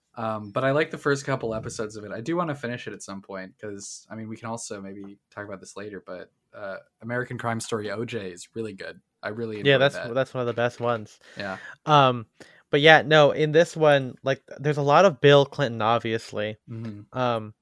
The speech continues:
Speaker 2: and he's played by Clive Owen. And it's
Speaker 1: I want some McDonald's.
Speaker 2: Yeah. <laughs> Um,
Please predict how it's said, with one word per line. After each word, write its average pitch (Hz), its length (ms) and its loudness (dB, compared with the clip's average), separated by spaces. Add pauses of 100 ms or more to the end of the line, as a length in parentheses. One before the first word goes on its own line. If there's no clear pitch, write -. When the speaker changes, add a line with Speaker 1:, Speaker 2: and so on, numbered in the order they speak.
(300)
Speaker 2:
and 135 180 -2
he's 143 120 -6
played 175 200 4
by 156 100 8
Clive 143 400 4
Owen. 113 460 0 (500)
And 156 180 4
it's - 280 0 (100)
Speaker 1:
I 170 60 -6
want 180 300 0
some 175 140 -2
McDonald's. 185 760 -4 (540)
Speaker 2:
Yeah. 120 340 0 (340)
<laughs> - 160 -2 (960)
Um, 170 420 10